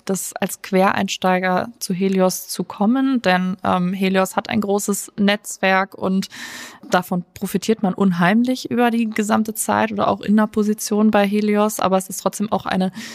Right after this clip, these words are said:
Herausforderung, denn Helios hat natürlich auch viele Strukturen, die man erstmal kennenlernen muss und in denen man dann auch arbeiten soll und das ist was, wo ich sagen würde, das war etwas, wo ich erstmal reinwachsen musste.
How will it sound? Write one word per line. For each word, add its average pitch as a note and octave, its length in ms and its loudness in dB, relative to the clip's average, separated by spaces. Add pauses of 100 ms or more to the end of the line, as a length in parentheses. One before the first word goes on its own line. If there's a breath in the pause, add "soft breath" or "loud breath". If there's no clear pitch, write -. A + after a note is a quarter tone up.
(100)
Herausforderung, G3 960 0
denn G3 340 0
Helios F#3+ 380 0
hat F#3+ 100 0
natürlich G3 300 2
auch - 80 -2
viele F#3+ 240 0
Strukturen, F#3+ 420 -2
die F#3 80 2
man F#3 140 0
erstmal - 240 -4
kennenlernen F#3+ 520 4
muss F#3 220 2 (380 loud breath)
und F#3 120 2
in F#3+ 100 4
denen F#3+ 180 4
man F#3+ 100 2
dann F#3 180 -2
auch F#3 200 -6
arbeiten F#3+ 640 0 (100)
soll G3 540 2
und F3+ 460 -2 (360 loud breath)
das F#3+ 200 0
ist G3+ 120 -8
was, F#3 300 -2
wo G3 140 -6
ich F#3+ 80 -4
sagen F#3 260 2
würde, F#3 180 0
das F#3 220 0
war F3+ 260 2 (220)
etwas, - 340 -2
wo - 40 -8
ich - 140 -4
erstmal F#3 520 2
reinwachsen G#3+ 720 0
musste. G#3+ 560 2